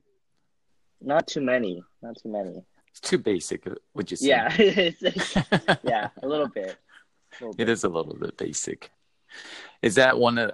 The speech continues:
Speaker 2: I know you, uh, have a club, and,
Speaker 1: Mm-hmm.
Speaker 2: um,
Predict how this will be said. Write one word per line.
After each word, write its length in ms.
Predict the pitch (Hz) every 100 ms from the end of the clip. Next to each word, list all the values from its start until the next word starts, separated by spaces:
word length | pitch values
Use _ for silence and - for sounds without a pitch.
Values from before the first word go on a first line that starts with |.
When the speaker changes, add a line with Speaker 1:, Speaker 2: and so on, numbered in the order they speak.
| -
Speaker 2:
I 100 | 127
know 160 | 131
you, 320 | 127 113 117 104
uh, 160 | 98 110 -
have 160 | 123
a 40 | 101
club, 460 | - 120 101 110 123 _ _ _ -
and, 460 | 117 107 - 110
Speaker 1:
Mm-hmm. 200 | 104 101
Speaker 2:
um, 220 | 95 90